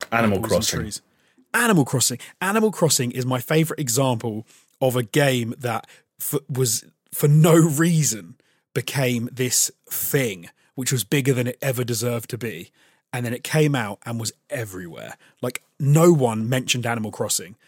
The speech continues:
Speaker 2: I swear, until, like, the hype train started. And then the online hype got so big that when it sold, it just sold an insane number of units and became, like,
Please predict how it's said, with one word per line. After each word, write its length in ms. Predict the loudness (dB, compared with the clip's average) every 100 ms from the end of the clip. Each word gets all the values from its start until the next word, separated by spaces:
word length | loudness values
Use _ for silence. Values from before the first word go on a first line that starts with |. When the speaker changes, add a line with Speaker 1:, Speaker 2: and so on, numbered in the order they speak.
| _ _
Speaker 2:
I 80 | -2
swear, 540 | 2 2 4 0 -2 -6
until, 320 | -2 -2 -2
like, 320 | -4 -6 -10 -16 -8
the 80 | -6
hype 320 | -2 -2 -2
train 260 | -4 -4
started. 520 | -2 -2 -2 -2 -6 -8
And 120 | -8
then 80 | -6
the 120 | -6 -2
online 460 | 0 2 0 0
hype 400 | 0 -2 -6 -10 -20 _ _ _ _ _ _ -8
got 160 | 0
so 540 | 4 4 2 4 4 2 0
big 480 | 0 0 -4 -10 -18 _ _ _ _ _ _ _
that 220 | -4 -4 0
when 140 | 0
it 120 | 2
sold, 440 | 4 6 6 4 -2
it 80 |
just 220 | -2 2 2
sold 420 | 4 2 0 -2
an 120 | -4
insane 680 | -4 0 0 0 0 -2 -2
number 300 | -4 -4 -4
of 80 |
units 400 | -4 -4 -4 -8
and 60 | -8
became, 280 | -6 -4 -4
like, 240 | -8 -12